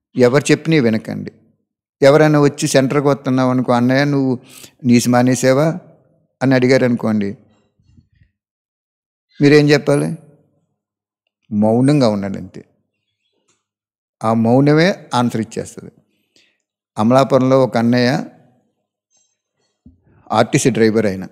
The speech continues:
రిటైర్ అయిపోయారు, రాఘవులు ఆయన పేరు. నేనేం చేసేవానంటే, వీళ్ళందరూ నాకు పేషెంట్లుగా వచ్చేవారు, తర్వాత ఆ పక్క ఈదులో ఉండేవాళ్ళు, వాళ్ళని కేకేసి ఈదులో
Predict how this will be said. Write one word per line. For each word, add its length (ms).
రిటైర్ 280
అయిపోయారు, 480
రాఘవులు 500
ఆయన 160
పేరు. 300
నేనేం 360
చేసేవానంటే, 460
వీళ్ళందరూ 520
నాకు 240
పేషెంట్లుగా 720
వచ్చేవారు, 480
తర్వాత 340
ఆ 60
పక్క 360
ఈదులో 280
ఉండేవాళ్ళు, 500
వాళ్ళని 220
కేకేసి 560
ఈదులో 560